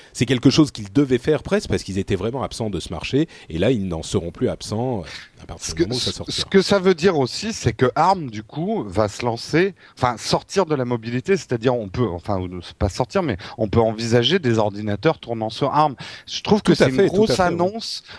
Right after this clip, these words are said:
Speaker 2: au niveau même du monde des, des fondeurs, enfin, des, des,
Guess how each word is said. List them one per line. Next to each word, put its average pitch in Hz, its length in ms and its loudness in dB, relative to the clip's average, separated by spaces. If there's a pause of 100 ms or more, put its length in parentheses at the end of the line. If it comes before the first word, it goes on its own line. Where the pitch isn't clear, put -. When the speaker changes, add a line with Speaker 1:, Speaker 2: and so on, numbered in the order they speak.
Speaker 2:
au 120 120 4
niveau 139 300 4
même 170 240 0
du 131 140 -2
monde 151 280 2
des, 113 240 2
des 104 180 0
fondeurs, 135 420 2
enfin, 113 220 -2
des, 98 160 0
des, 92 320 2